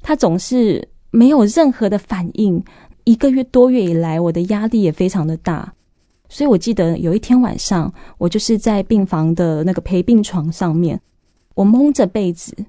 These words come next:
让自己哭的时候不要哭得太大声，吵到隔壁的人。那我就蒙着被子里面在哭泣，在，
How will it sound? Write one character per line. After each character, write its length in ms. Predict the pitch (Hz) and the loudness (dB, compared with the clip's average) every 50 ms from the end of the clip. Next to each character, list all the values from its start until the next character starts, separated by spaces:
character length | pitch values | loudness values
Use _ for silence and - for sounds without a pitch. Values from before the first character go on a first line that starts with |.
| _ _ _ | _ _ _
让 180 | 254 240 233 | 0 0 2
自 120 | 233 247 220 | 2 0 -2
己 120 | - 156 | -2 -4
哭 280 | - - - - 226 240 | -6 -4 -2 -2 0 2
的 100 | 220 190 | 0 0
时 160 | 190 - 180 | 0 -2 -2
候 100 | 180 175 | -2 -2
不 120 | 170 - | -2 -2
要 120 | 196 185 185 | -2 -2 -2
哭 200 | - - 208 196 | -2 -2 -2 0
得 100 | 180 180 | 0 -2
太 280 | 175 - - 226 202 | -2 -4 -4 -4 -4
大 200 | 185 - - 170 | -4 -4 -4 -4
声， 160 | 180 - 175 185 | -2 -2 -2 -2
吵 200 | - - - - | -2 -2 -2 0
到 160 | 202 196 196 | 0 0 0
隔 180 | 196 165 135 | 0 -2 -4
壁 180 | - - - - | -2 -2 -4 -4
的 120 | - - | -4 -4
人。 200 | - - - - 220 - - - - - - - - | -6 -6 -6 -6 -8 -8 -12 -20 -20 -20 -20 -14 -6
那 100 | - 302 | 0 2
我 80 | 269 196 | 2 2
就 160 | 190 233 247 | 4 4 4
蒙 200 | 233 240 240 240 | 4 4 4 2
着 100 | 233 226 | 2 0
被 200 | 220 - 240 226 | 0 0 0 0
子 120 | 220 - | 0 -2
里 120 | 180 175 170 | -2 -2 -2
面 240 | 180 208 208 190 196 | 0 0 0 0 0
在 220 | - 214 208 190 185 | 0 -2 -2 -2 -4
哭 240 | - - 208 202 202 | -4 -2 -2 -2 -2
泣， 300 | - - - - 202 180 | -2 -4 -4 -4 -4 -2
在， 340 | - 214 196 180 165 160 | -2 0 0 0 -2 -4